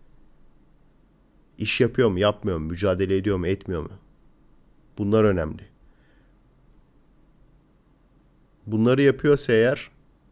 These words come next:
bir şans vermek isterim o kişiye yani. Hayatta bir şansı olsun. Ve şunun da ben farkındayım. O şansı ben vermesem başkası verir illaki.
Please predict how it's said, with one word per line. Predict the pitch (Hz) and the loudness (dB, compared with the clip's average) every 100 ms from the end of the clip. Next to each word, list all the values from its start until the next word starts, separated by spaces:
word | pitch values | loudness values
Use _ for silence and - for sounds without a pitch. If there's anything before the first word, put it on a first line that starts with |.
| _ _ _ _ - | _ _ _ _ -10
bir | 120 | -4
şans | 127 139 139 - | 2 4 4 4
vermek | 120 92 80 - | 2 2 -2 -10
isterim | - 82 78 | -12 -10 -10
o | - | -12
kişiye | - - 76 | -12 -8 -8
yani. | - - - - _ | -8 -10 -14 -20 _
Hayatta | 98 92 92 107 | -4 -4 -2 -4
bir | 101 | -2
şansı | - 90 85 98 | -4 -4 -4 -6
olsun. | 80 - - - - - - 101 | -6 -10 -20 -20 -20 -20 -8 2
Ve | 131 156 - _ | 4 2 -2 _
şunun | - - 131 135 | -10 -2 -2 0
da | 120 | 2
ben | 117 | 2
farkındayım. | 117 104 - 107 104 87 | 2 -2 -2 -6 -4 -4
O | 95 | -2
şansı | 113 107 107 | -2 -2 -2
ben | 110 110 | 0 0
vermesem | 113 101 90 104 95 | 0 -2 -6 -6 -6
başkası | 87 - 95 95 | -6 -8 -6 -4
verir | 95 95 | -4 -4
illaki. | 80 73 - - | -8 -8 -10 -18